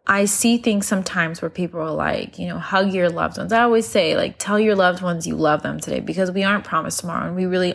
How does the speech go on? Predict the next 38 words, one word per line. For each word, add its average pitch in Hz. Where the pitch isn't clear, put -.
aren't. 170
And 175
to -
me, 214
birthdays, 196
whether 170
I'm 165
celebrating 196
a 175
friend 165
or 170
a 151
loved 147
one, 165
is 196
a 196
reminder 180
that 175
I 165
get 165
more 196
time 165
with 202
them, 247
that 185
I 160
get 175
to 175
celebrate 202
their 214
life. 220
And, 175
um, 160
they're 185
so 175
important 165
to 208
me, 202